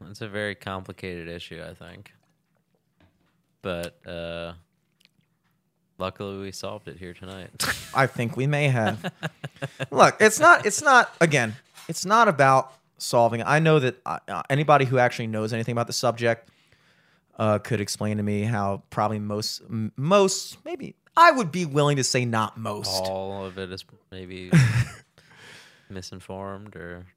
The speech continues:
Speaker 1: I don't know.
Speaker 2: There, I would say that there are things that I've said, as I'm always willing to admit, that are
Speaker 1: I'm just glad you
Speaker 2: misinformed.
Speaker 1: didn't go to, like, "Let's just give in to Russia." <laughs> I thought that's where you were gonna
Speaker 2: I'm
Speaker 1: go.
Speaker 2: not gonna
Speaker 1: <laughs>
Speaker 2: fucking, why would I fucking wanna give in to Russia, dude? If
Speaker 1: <laughs> I don't
Speaker 2: anything,
Speaker 1: know. I was at the edge of my seat being like,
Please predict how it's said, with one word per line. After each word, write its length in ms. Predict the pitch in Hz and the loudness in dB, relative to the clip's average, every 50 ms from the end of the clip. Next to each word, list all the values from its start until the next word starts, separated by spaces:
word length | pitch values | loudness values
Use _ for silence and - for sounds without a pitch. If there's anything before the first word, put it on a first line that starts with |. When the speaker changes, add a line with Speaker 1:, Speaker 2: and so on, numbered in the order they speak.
| _ _ _ _ | _ _ _ _
Speaker 1:
I 60 | 95 | -12
don't 120 | 92 90 - | -12 -10 0
know. 60 | 165 | 4
Speaker 2:
There, 400 | 180 185 180 180 185 - - - | 8 10 12 12 10 8 8 6
I 140 | 151 170 190 | 8 8 8
would 160 | 208 202 185 | 8 6 6
say 280 | - - - 190 185 180 | 6 4 4 6 6 6
that 160 | 160 175 143 | 6 4 4
there 220 | 156 151 151 151 147 | 4 6 8 8 6
are 60 | 143 | 6
things 400 | - - 160 156 160 165 165 156 | 4 2 4 4 4 4 2 2
that 80 | 160 | 6
I've 180 | 160 160 156 - | 6 6 6 4
said, 460 | - - 135 117 107 104 117 139 160 - _ _ _ | 2 2 4 4 4 4 2 -2 -6 -10 _ _ _
as 440 | 127 127 123 127 131 139 143 135 - | 0 2 4 6 6 4 4 2 0
I'm 180 | - 123 123 120 | 0 0 2 2
always 260 | 120 123 135 131 120 131 | 2 4 4 4 2 2
willing 220 | 127 127 139 151 | -2 -2 -2 -2
to 100 | 151 170 | -2 -2
admit, 280 | 170 147 127 120 120 - - | -2 0 0 -2 -2 -2 0
that 140 | 127 113 110 | 2 2 4
are 140 | 104 107 | 4 2
Speaker 1:
I'm 100 | 104 107 | 2 2
just 200 | 117 151 151 - | 2 2 2 2
glad 160 | - 107 117 117 | 2 2 4 4
you 40 | 156 | 4
Speaker 2:
misinformed. 180 | 156 151 147 | 2 0 -2
Speaker 1:
didn't 240 | 101 101 95 92 90 | -4 -6 -6 -8 -8
go 220 | 82 95 92 95 90 | -6 -4 -4 -4 -4
to, 100 | 92 87 | -4 -6
like, 380 | 85 87 85 82 82 82 - _ 113 | -4 -6 -6 -6 -8 -10 -14 _ -14
"Let's 120 | 147 151 | -14 -12
just 400 | - - 180 170 - - - - _ _ _ _ | -12 -12 -10 -8 -8 -8 -8 -10 _ _ _ _
give 260 | - 107 120 127 - | -14 -14 -12 -12 -12
in 180 | 135 139 143 147 | -14 -14 -12 -10
to 100 | 143 127 | -8 -8
Russia." 540 | 113 120 135 143 143 - - - - - - - - - | -6 -6 -8 -8 -12 -14 -16 -18 -16 -16 -16 -16 -16 -16
<laughs> 220 | - - - _ - | -20 -20 -12 _ -2
I 80 | 131 | -2
thought 240 | 139 - - 185 - - | -2 0 -2 -4 0 0
that's 200 | 135 139 - - | 0 0 0 -2
where 100 | 131 110 | -2 -2
you 120 | 104 104 | -2 -2
were 80 | 98 92 | -4 -4
gonna 200 | 95 92 - 254 | -6 -6 -6 -6
Speaker 2:
I'm 60 | 311 | -2
Speaker 1:
go. 60 | - | 0
Speaker 2:
not 240 | 349 339 320 - - | 0 2 2 0 0
gonna 160 | 262 254 233 | -2 -2 -2
Speaker 1:
<laughs> 20 | |
Speaker 2:
fucking, 420 | - - - 226 220 - 226 214 185 | -4 -2 -2 -2 0 0 -4 -4 -2
why 260 | 196 233 269 320 320 | 2 4 6 6 6
would 140 | 330 330 330 | 6 6 4
I 40 | 302 | 4
fucking 400 | - - 302 294 302 311 294 285 | 4 4 2 2 2 0 0 0
wanna 160 | 285 277 269 | 0 0 2
give 200 | 226 269 262 254 | 2 2 2 2
in 100 | 262 254 | 2 2
to 60 | 247 | 2
Russia, 300 | 226 240 285 294 - 214 | 4 4 4 4 2 0
dude? 140 | 214 226 214 | 0 2 4
If 100 | 226 208 | 4 4
Speaker 1:
<laughs> 0 | |
I 160 | 190 247 277 | 6 6 8
don't 180 | - - 294 - | 8 8 8 8
Speaker 2:
anything, 220 | - 240 226 226 | 6 4 4 2
Speaker 1:
know. 180 | 98 104 110 110 | 2 0 0 -2
I 160 | 139 120 117 | -2 -2 -2
was 120 | 131 123 127 | 0 0 -2
at 100 | 120 101 | -2 0
the 60 | 107 | 0
edge 180 | 110 110 101 110 | 0 0 -2 -2
of 60 | 107 | -4
my 120 | 104 104 | -4 -4
seat 260 | 104 - 117 110 101 95 | -2 -4 -4 -6 -6 -6
being 220 | 92 90 90 90 | -8 -10 -8 -8
like, 240 | 92 92 95 98 | -10 -10 -10 -12